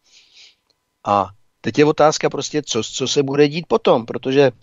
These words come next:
jak víš, já jsem, eh, ve výboru pro životní prostředí a tam se pořád řeší teďko eh, recyklace petů. Jo? pety se recyklujou tak, jako ty flašky, že se rozstaví, nasype se do toho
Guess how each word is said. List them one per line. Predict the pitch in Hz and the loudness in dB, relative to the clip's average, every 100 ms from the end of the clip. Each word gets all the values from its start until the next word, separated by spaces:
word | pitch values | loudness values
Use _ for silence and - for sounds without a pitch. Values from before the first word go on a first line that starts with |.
| _ _ _ _ _ _ | _ _ _ _ _ _
jak | - 113 | -2 0
víš, | 127 123 | 0 0
já | 139 | 0
jsem, | 139 131 98 98 110 | 0 0 -2 -10 -2
eh, | 104 95 | 0 0
ve | 104 | 0
výboru | 113 120 131 | 0 4 4
pro | 127 | 2
životní | 113 131 139 110 | 2 2 0 -4
prostředí | - - - 127 160 | -10 -12 -2 0 2
a | 156 | 2
tam | 143 | 2
se | 151 | 2
pořád | 127 123 147 | 0 2 2
řeší | 120 120 147 | 2 -2 -4
teďko | 139 127 - 139 135 - _ _ _ | -6 -4 0 2 2 -6 _ _ _
eh, | 92 98 95 95 95 95 85 107 | 0 2 2 0 0 -2 -2 -2
recyklace | 104 131 139 127 - 127 120 | 0 0 2 2 2 2 2
petů. | 123 95 98 76 73 _ - | -2 -4 -4 -12 -14 _ -8
Jo? | 104 139 | -6 -4
pety | - 139 185 | -4 -2 2
se | 147 | 2
recyklujou | 131 - 147 160 151 110 | 2 0 -4 0 2 2
tak, | - 107 135 - | 2 2 2 -4
jako | - 113 | -14 -14
ty | 113 | -12
flašky, | - 101 - 131 - - - _ | -12 -12 -10 -12 -14 -20 -20 _
že | 147 | -2
se | - 87 | 0 0
rozstaví, | 90 - 123 135 151 156 170 - | 0 2 2 2 0 -4 -8 -8
nasype | 120 - 131 | -4 -2 -2
se | 117 127 | -2 0
do | 120 | -2
toho | 120 123 | 2 4